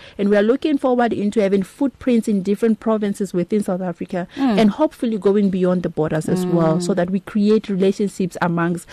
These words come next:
Speaker 1: the, within the African continent.
Speaker 2: Beautiful.
Speaker 1: Yeah.
Speaker 2: But,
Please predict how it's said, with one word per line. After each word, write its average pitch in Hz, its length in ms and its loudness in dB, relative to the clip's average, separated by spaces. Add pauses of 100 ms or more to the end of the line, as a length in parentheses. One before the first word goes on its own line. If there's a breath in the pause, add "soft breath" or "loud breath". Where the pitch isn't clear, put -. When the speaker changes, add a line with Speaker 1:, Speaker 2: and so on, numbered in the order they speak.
(220 loud breath)
Speaker 1:
the, 175 280 2
within 214 500 4
the 202 180 0
African 185 420 -4
continent. - 760 -8
Speaker 2:
Beautiful. 233 460 2
Speaker 1:
Yeah. 175 180 0 (300 loud breath)
Speaker 2:
But, 277 140 0